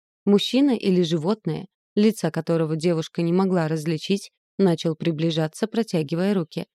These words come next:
Слава ощутила животный ужас, сковавший тело, потому что отчетливо поняла, что это существо намерено напасть на нее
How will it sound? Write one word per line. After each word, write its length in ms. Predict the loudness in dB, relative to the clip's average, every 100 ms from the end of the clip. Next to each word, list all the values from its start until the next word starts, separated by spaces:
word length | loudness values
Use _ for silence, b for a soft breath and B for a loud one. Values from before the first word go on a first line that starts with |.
| _ _ _
Слава 380 | -4 -2 -2 -2
ощутила 500 | -4 -4 -2 0 0
животный 400 | -2 -2 0 2
ужас, 380 | 4 2 -2
сковавший 600 | -8 -8 -4 -2 -2 0
тело, 420 | 0 0 0 0 -6 _ _ _
потому 320 | -2 2 2
что 180 | 0 -2
отчетливо 540 | -4 -2 -2 -2 -2
поняла, 420 | -2 -2 0 0 -2
что 220 | -2 -4
это 180 | -2 -6
существо 580 | -8 -8 -8 -4 0
намерено 540 | 2 2 0 0 -2 -2
напасть 440 | -4 -4 -6 -4
на 100 | -2
нее 340 | 0 0 0